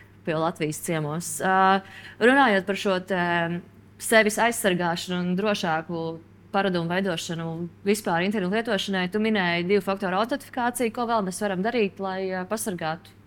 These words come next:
savus kontus no tā, ka kāds, uzzinot mūsu vienu paroli,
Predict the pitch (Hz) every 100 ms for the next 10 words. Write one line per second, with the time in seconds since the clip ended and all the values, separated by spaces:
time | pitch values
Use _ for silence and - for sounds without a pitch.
0 | - - 196 185 - 196 196 208 - 185
1 | 170 185 180 185 196 180 - 202 202 196
2 | 175 175 185 190 - 180 175 - - -
3 | 185 214 190 220 220 202 175 175 175 170